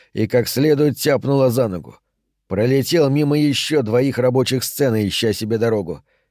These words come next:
И тут вдруг из двери впереди вышел этот хмырь из Детройта. «Джон, держи его!» — крикнула Берг, вцепившаяся в пустую тёмно-коричневую куртку.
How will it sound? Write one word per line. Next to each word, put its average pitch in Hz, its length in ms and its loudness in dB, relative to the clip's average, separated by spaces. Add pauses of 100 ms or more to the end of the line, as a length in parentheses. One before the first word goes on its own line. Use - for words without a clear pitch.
(120)
И - 120 -12
тут - 220 -4
вдруг 127 340 -2
из 110 140 -2
двери 123 300 2
впереди 113 540 -2 (340)
вышел 135 480 -2
этот 117 300 -4
хмырь 127 420 -4
из 110 180 -6
Детройта. 95 580 -6 (400)
«Джон, 147 380 0
держи 196 360 2
его!» — 165 340 4 (260)
крикнула 101 440 -2
Берг, 139 280 -2 (220)
вцепившаяся 123 800 -4
в - 60 -6
пустую 127 480 0
тёмно-коричневую 123 920 0
куртку. - 460 -8